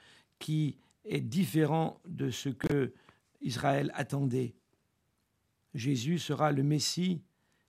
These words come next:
qui ne sera pas le fils de David au sens propre,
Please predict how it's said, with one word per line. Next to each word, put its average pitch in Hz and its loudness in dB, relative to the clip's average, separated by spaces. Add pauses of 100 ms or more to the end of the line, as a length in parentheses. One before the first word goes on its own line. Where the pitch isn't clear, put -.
qui - -8
ne 139 -2
sera 139 0
pas 170 4
le 151 4
fils 165 0
de 143 4
David 147 4
au 139 0
sens 139 -4
propre, - -4